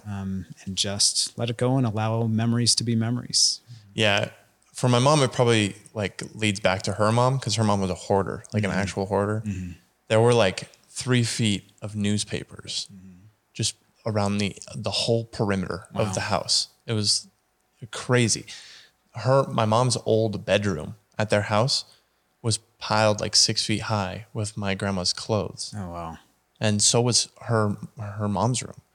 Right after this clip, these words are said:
Speaker 1: Mm.
Speaker 2: Like, her mom had hundreds of thousands of dollars worth of clothes that were just sitting in piles.
Speaker 1: Wow.
Speaker 2: And my mom they had to go through all of that when they died.
Speaker 1: Mm-hmm.
Speaker 2: And my dad,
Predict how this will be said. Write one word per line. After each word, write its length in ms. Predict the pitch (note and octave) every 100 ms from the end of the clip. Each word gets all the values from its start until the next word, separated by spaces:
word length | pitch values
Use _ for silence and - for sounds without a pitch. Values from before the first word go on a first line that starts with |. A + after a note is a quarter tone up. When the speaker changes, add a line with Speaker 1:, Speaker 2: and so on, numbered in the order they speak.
| A#2
Speaker 1:
Mm. 260 | G#2+ G2 E2 _ _ -
Speaker 2:
Like, 240 | A2 - - _ _ -
her 80 | -
mom 260 | B2 B2 C3+
had 260 | A#2 G#2+
hundreds 420 | F#2+ - B2+ B2 G#2+
of 100 | G2
thousands 400 | G#2 G2+ G2+ G2
of 80 | F#2
dollars 360 | F#2 F#2 F#2
worth 160 | G2 F#2
of 100 | G2+
clothes 540 | - G#2 G2+ - - - _ _ -
that 80 | G#2+
were 120 | G#2
just 180 | G2+ -
sitting 400 | - B2+ A#2 G#2+
in 140 | F#2+
piles. 580 | F#2+ G#2 G2+ - - - _
Speaker 1:
Wow. 300 | G2+ F2+ F2+ D#2 _ _ _ _ _ _ _ -
Speaker 2:
And 260 | A2 G#2+
my 120 | G#2+ G#2+
mom 340 | A2+ G#2+ G#2+ - _ _ - A2 - _ _ _ _ -
they 160 | A2
had 180 | A2 C3
to 60 | A2+
go 140 | A2
through 220 | G2 B2+
all 140 | A#2+ G#2
of 80 | F#2+
that 240 | F#2 E2
when 100 | G#2+
they 100 | G2
died. 460 | F#2+ G#2 G2 F2+ F#2+ -
Speaker 1:
Mm-hmm. 400 | G#2 F#2 F2 F2+ -
Speaker 2:
And 400 | G#2 G2 F2+ -
my 140 | G#2
dad, 500 | G2+ A2 G2+ G2 G2+